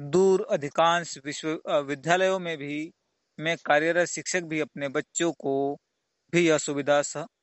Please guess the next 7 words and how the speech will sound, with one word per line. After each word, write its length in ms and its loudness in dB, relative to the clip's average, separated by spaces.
संपन्न 560 0
प्राइवेट 560 0
स्कूलों 360 -10
में 220 -10
पढ़ा 560 -6
रहे 220 0
हैं। 200 -8